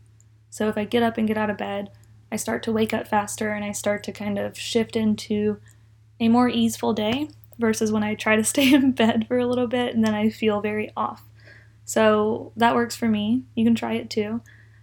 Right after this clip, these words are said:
Um, as soon as I wake up, I write down all of my dreams because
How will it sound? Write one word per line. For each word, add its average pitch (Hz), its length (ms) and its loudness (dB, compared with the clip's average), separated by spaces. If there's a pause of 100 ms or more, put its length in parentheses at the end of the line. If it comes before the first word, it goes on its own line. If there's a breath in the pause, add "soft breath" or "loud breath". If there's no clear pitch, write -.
(120)
Um, 220 360 2
as 226 100 -2
soon 262 140 2
as 254 100 4
I 254 80 2
wake 247 220 0
up, 233 160 -2
I 226 80 0
write 220 240 -4
down 220 160 0
all 226 140 0
of 240 100 -2
my 254 120 2
dreams 226 600 0
because 214 680 -4